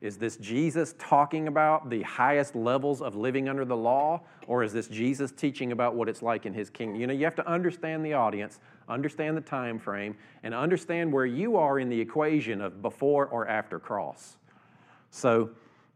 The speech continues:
in this, he very clearly tells you who he's talking to. "Simon Peter, a bondservant and apostle of Jesus Christ, to those who have obtained like precious faith with us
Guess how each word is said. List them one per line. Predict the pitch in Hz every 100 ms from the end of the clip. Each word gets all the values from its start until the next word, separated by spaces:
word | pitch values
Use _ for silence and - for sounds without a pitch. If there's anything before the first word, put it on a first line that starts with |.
| -
in | 120
this, | 151 202 165 165 - _ _ _ -
he | 143
very | 139 147 160
clearly | 156 - 180 190 175 147
tells | 196 202 170
you | 135
who | 135
he's | 135 131
talking | 165 160 113
to. | 101 95 92 _ _ _ _
"Simon | 139 156 156
Peter, | 143 175 175 180
a | 147
bondservant | 110 120 147 143 160 160 160 165 -
and | 120
apostle | 101 - 156 165 185 170
of |
Jesus | 120 127 139 131
Christ, | 127 107 -
to | 110
those | 95 127 151 190 202 208 - - _ _ _
who | - 139
have | 135 131 113 -
obtained | 120 117 - 165 170 170 165
like | 135 113 131 147 -
precious | - 147 135 - 147
faith | - 107 101 95 - _ _ -
with | 110 135 233 - -
us | 175 113 - - -